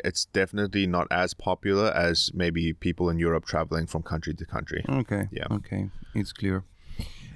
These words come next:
Speaker 2: So getting back to jiu-jitsu, what is your regular week in case of training?
Speaker 1: Yes. So, um, so right now, uh, I wake up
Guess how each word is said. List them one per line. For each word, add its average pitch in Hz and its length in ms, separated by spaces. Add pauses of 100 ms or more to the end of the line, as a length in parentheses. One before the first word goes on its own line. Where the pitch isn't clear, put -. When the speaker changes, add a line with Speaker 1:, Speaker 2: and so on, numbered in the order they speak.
(320)
Speaker 2:
So 113 440 (220)
getting 123 380 (240)
back 104 600 (260)
to 107 100
jiu-jitsu, 107 760 (680)
what 123 320
is 117 180
your 101 300
regular 101 440
week 92 320 (160)
in 95 80
case 92 300
of 90 120
training? 90 420
Speaker 1:
Yes. 98 480
So, 120 360
um, 117 380
so 110 160
right 104 240
now, 110 360
uh, 87 500
I 95 100
wake 92 260
up 92 200